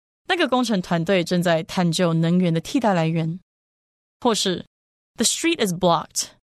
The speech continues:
Do you know an alternative way to get to the stadium? 这条街被封了，你知道能到达体育场的替代道路吗？接着，我们看到单字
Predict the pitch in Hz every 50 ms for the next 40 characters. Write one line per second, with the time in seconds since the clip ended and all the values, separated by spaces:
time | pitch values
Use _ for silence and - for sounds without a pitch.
0 | _ - - 254 277 302 330 330 311 311 330 349 - 285 254 247 240 226 - -
1 | 220 220 226 233 233 220 180 165 180 170 175 180 - - 220 185 - 170 180 -
2 | - 180 196 - - - 175 165 185 202 233 262 277 - _ _ _ _ _ _
3 | _ _ _ _ _ _ _ - - 359 - 320 247 214 - 220 220 214 226 220
4 | 202 - 220 214 214 220 190 - - _ _ _ _ - 233 226 202 - 320 349
5 | 359 320 247 208 202 202 254 226 196 190 175 175 180 - - 175 185 208 - -
6 | 180 170 165 165 - 240 220 208 190 190 196 196 190 208 226 214 190 175 170 170
7 | - _ _ _ _ _ _ _ _ _ _ _ _ _ _ _ _ _ _ -
8 | - 233 262 262 254 240 208 180 - - 175 170 165 - 196 196 190 185 185 175
9 | 180 180 - - 202 180